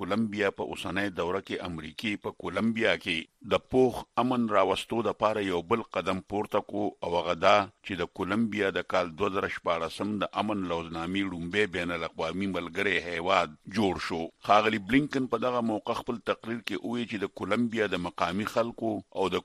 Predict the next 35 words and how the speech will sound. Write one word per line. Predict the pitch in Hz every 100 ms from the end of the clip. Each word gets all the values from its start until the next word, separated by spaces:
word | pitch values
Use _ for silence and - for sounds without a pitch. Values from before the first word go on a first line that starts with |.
| 101
کولمبیا | 92 113 110 110
د | 98 90 85
افریقني | - 92 92 101 110
نسل | 113 - 104 95
د | -
خلکو | 101 107 101 -
ترمنځ | 85 90 101 101 98
د | 90 90
انصاف | 82 80 104 101 - -
او | 87 85
د | 82
مساواتو | 80 87 85 98 104 104 90
د | -
قایمېدو | 87 85 82 82 85 92 87
بغیر | 82 98 92 82 - 110
امن | 117 104 82 - - 113
نشي | - 107 90
راتلی، | 85 90 90
ځکه | 87 117 127 117 107 -
چې | 101 110
دا | 117 95
دواړه | 101 113 110 -
طبقې | - - 107 107
په | 98 -
کولمبیا | 95 101 110 107 104
کې | -
د | 87 85 82
انختي | 80 117 - 85 98
جنگ | 101
د | 90 92
لاسه | 104 95 80
زختې | 107 - 95 80
ډېرې | 101 87 78 78 - 90
ځپلې | - 85 87 -
شوي | 113 98